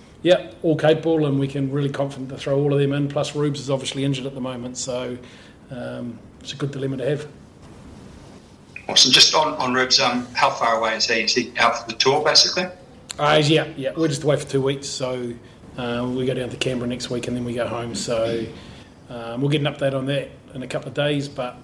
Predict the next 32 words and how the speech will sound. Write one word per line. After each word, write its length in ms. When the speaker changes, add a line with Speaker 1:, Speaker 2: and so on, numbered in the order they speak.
Speaker 1:
uh, 260
hopeful 380
that 260
when 160
we 80
go 140
home, 260
he's 140
available 340
for 100
the 60
first 240
game 200
we 120
are 100
when 180
we're 80
at 80
home 200
in 220
two 140
or 40
three 160
weeks, 240
or 80
two 220
weeks, 240
whatever, 260
two 140
weeks 160
from 180
now. 180